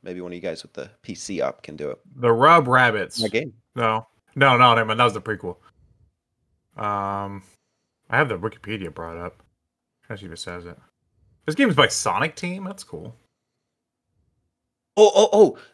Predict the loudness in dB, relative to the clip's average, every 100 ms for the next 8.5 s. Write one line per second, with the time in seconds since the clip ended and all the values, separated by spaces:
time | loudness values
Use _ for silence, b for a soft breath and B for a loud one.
0 | 2 2 6 8 10 8 6 0 -4 0
1 | 0 0 2 4 4 2 4 4 2 2
2 | 2 4 0 -4 -10 -6 -4 -2 -4 -4
3 | -6 -6 -8 -8 -10 -14 _ _ _ _
4 | _ -8 -6 -6 -10 -16 -4 -2 -2 -4
5 | -6 -6 -6 -4 -6 -6 -12 -16 -18 _
6 | _ _ _ _ _ _ _ _ _ 2
7 | 2 0 -8 2 4 6 2 -2 -2 0
8 | 2 2 2 2 2